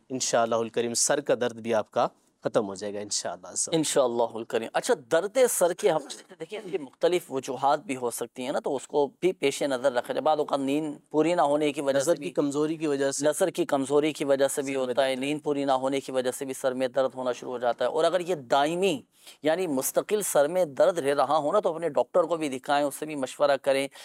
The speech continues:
Speaker 2: اور یہ دوا وغیرہ بھی استعمال کریں، اللہ پاک سب بہتر فرما دے گا۔
Speaker 1: انشاءاللہ۔
Speaker 2: بڑھیں گے ناظرین آپ کی calls کی جانب، دیکھتے ہیں کہ ناظرین کیا کہنا چاہ رہے ہیں۔ Call چلائیے۔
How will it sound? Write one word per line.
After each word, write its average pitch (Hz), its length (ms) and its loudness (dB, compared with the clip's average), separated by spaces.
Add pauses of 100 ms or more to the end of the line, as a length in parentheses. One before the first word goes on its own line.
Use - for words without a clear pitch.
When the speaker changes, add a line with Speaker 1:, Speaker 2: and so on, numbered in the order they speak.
(220)
Speaker 2:
اور 131 280 4
یہ 135 280 4 (280)
دوا 139 440 4
وغیرہ 143 400 2
بھی 143 120 -2
استعمال 135 420 0
کریں، 170 260 -2
اللہ 131 180 2
پاک 127 360 0 (220)
سب - 180 -2
بہتر 123 320 -4
فرما 92 340 -8
دے - 100 -12
گا۔ - 60 -10
Speaker 1:
انشاءاللہ۔ - 640 -10
Speaker 2:
بڑھیں 170 240 2
گے 233 60 2
ناظرین 196 420 2
آپ 160 160 2
کی 170 100 -4
calls 156 280 2
کی 185 120 -2
جانب، 170 340 2
دیکھتے 147 260 0
ہیں 147 80 -2
کہ 151 100 0
ناظرین 139 400 2
کیا 131 240 2
کہنا 123 540 -4
چاہ 123 240 0
رہے 113 120 -16
ہیں۔ 104 60 -18 (160)
Call 123 100 2
چلائیے۔ - 340 -8